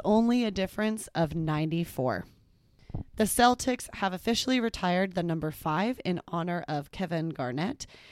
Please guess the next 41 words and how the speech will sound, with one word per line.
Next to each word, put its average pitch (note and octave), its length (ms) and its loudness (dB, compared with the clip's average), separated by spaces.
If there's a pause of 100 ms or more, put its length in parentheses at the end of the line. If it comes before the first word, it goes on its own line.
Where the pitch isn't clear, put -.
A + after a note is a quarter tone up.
(260)
That A3 120 2
was A3+ 140 0
also B3+ 380 2
the A#3+ 100 0
moment A3+ 380 -2
that G3+ 200 2
he - 220 -6
buried G3 460 0
his F3+ 320 -2
animosity F#3+ 560 0
towards D#3+ 480 -2
Ray D#3+ 440 -2
Allen, B3 440 2 (420)
who A3+ 160 0
was A3 300 0
also C#3+ 300 -4
in D3+ 100 -2
attendance. D3+ 640 -8 (380)
The F3 300 2
beef A3+ 340 0
there, G#3 260 2
if G3+ 120 -2
you G3 60 -2
don't F3+ 240 0
know, F3 420 6
Allen F#3+ 380 4
signed F3 560 0
with E3 240 -2
the - 80 -8
Heat, G#3+ 480 -6
which E3 220 -6
brought D#3 260 0
the D#3 100 -2
five-year E3+ 560 0
run D#3+ 300 0
of G3 180 0
the F#3 80 -4
Celtics C#3+ 520 -4
to - 120 -6
an C#3 80 -4
end, G3+ 380 0